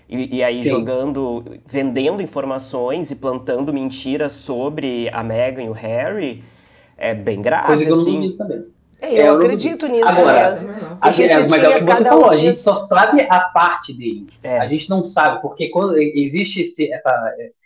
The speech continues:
Speaker 2: existe uma guerrinha de escritórios, né? Mas quando um quer aparecer mais que o outro, né? Então, quando fica essa briga de ego,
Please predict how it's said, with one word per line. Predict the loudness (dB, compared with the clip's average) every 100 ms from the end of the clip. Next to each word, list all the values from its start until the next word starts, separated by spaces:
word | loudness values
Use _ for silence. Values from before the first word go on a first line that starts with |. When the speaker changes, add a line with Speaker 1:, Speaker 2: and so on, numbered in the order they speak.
| -14
Speaker 2:
existe | -6 -4
uma | 0 2
guerrinha | 2 2 0
de | -2
escritórios, | -6 -10 -2 0 0 -4
né? | -8 -8
Mas | -8
quando | -4 -2 0 2 4
um | 2 2 0
quer | 0 2 2 -2 -8 -10 -12
aparecer | -10 -12 -14
mais | -20 -16
que | -4
o |
outro, | 0 0 -2 _ _ _ _ _
né? | -16
Então, | -12 -6
quando | -6 -4
fica | -4 -4
essa | -4
briga | -6 -8 -14
de | -8 0
ego, | 2 2 -2 -16